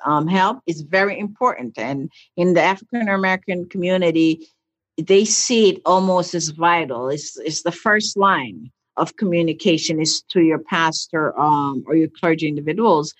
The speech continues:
But beyond that, when people have a serious and chronic mental illness, they're going to need professional help and treatment. So we have to have a, a great balance. So it's kind of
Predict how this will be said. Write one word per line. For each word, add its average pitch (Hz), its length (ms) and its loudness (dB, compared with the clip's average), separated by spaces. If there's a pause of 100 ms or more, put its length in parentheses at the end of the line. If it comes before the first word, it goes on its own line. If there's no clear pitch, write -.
(360)
But 175 300 2 (340)
beyond 214 600 2
that, 214 520 0 (480)
when 220 240 2
people 247 560 0
have 220 200 0
a 220 100 0
serious 220 720 0
and 196 280 -2
chronic 196 440 0
mental 185 520 -4
illness, 196 360 -2 (320)
they're 196 100 6
going 190 280 2
to 247 100 -2
need 185 240 2
professional 196 600 -4
help 311 220 2 (240)
and 190 100 2
treatment. 277 460 -2
So 180 380 2 (340)
we 220 140 4
have 240 200 2
to 247 120 -6
have 233 160 0
a, 220 100 2 (220)
a 202 80 0
great 196 340 2
balance. 175 840 -2 (300)
So 190 720 2 (300)
it's - 440 0 (120)
kind 269 340 0
of 302 180 -2